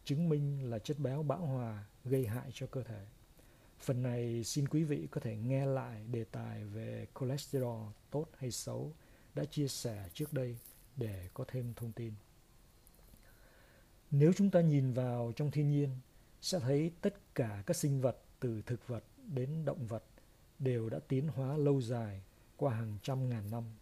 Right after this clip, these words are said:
Nên cấu trúc sinh hóa và hoạt động sinh lý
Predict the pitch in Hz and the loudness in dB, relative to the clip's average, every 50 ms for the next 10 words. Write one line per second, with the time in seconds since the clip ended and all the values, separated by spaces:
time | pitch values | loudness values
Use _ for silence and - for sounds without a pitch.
0 | - - - - - - - - - - - - - - 143 143 151 151 147 147 | -20 -20 -20 -20 -20 -20 -20 -20 -20 -20 -20 -18 -6 0 4 8 8 8 8 6
1 | 147 143 143 147 147 156 - 190 175 - - - 143 143 123 110 123 127 120 123 | 4 2 4 4 4 4 4 0 -2 0 0 2 2 2 2 0 0 -2 -2 -2
2 | 143 160 175 185 - 139 117 123 101 98 113 113 120 127 - 180 - - - 135 | -4 -6 -8 -10 -10 -6 -4 -2 -2 -2 -4 -4 -4 -6 -6 -6 -6 -2 0 2
3 | 135 135 135 131 127 131 143 | 2 4 4 4 4 2 2